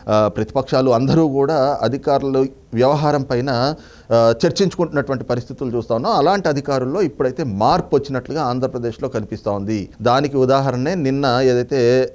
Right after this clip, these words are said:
ఆ, ఆంధ్రప్రదేశ్ ఐటీ పరిశ్రమల శాఖ మంత్రి గుడివాడ అమర్నాథ్ విషయంలో సర్క్యూట్ హౌస్, ఆ, అధికారులు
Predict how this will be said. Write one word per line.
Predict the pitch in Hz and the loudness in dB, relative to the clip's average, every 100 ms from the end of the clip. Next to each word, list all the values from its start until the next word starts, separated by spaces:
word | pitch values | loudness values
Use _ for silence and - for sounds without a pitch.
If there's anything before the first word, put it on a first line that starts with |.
| - | 2
ఆ, | 107 104 101 95 90 - - | 4 4 4 2 0 -4 -2
ఆంధ్రప్రదేశ్ | 107 - 113 123 123 117 113 98 - - 113 | -2 0 -2 -2 -2 -2 -2 -2 -6 -8 -2
ఐటీ | 117 131 | 0 0
పరిశ్రమల | 123 117 117 131 120 | -2 -4 -4 -4 -4
శాఖ | 117 107 113 | -4 -6 -6
మంత్రి | 107 107 104 | -6 -6 -4
గుడివాడ | 104 120 123 123 | -2 0 2 2
అమర్నాథ్ | - 104 110 120 123 113 | 0 -2 -2 -2 -4 -4
విషయంలో | 107 107 107 98 131 | -4 -6 -6 -2 -2
సర్క్యూట్ | 156 127 - 160 160 - | 0 -2 -2 0 -2 0
హౌస్, | 139 127 113 - - - - | 0 0 -2 -6 -10 -6 0
ఆ, | 110 107 107 107 | 2 4 4 4
అధికారులు | 110 135 147 139 117 92 | 4 2 2 0 0 -6